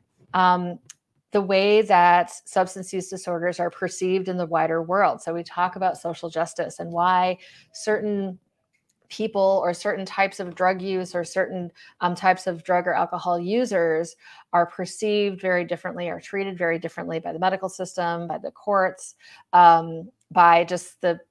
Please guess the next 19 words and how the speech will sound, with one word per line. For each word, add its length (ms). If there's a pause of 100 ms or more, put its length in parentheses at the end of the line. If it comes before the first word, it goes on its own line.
(180)
the 200 (220)
court 280
of 100
public 280
opinion. 540 (380)
And 440
we 140
think, 220 (200)
we 100
think 240
critically 460
about 220
why 160
that 200
is. 220
So 240
for 280
us, 440 (360)
um, 500